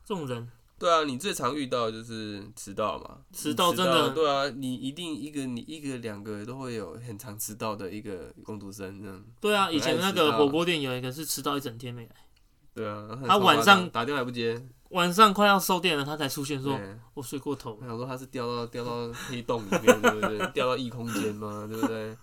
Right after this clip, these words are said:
Speaker 2: 超傻眼。他这样也是会，他自己迟到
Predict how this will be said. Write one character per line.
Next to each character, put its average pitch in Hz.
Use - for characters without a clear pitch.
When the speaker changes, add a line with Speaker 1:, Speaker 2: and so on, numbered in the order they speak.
Speaker 2:
超 123
傻 110
眼。 107
他 170
这 202
样 175
也 117
是 147
会， 151
他 196
自 202
己 139
迟 107
到 110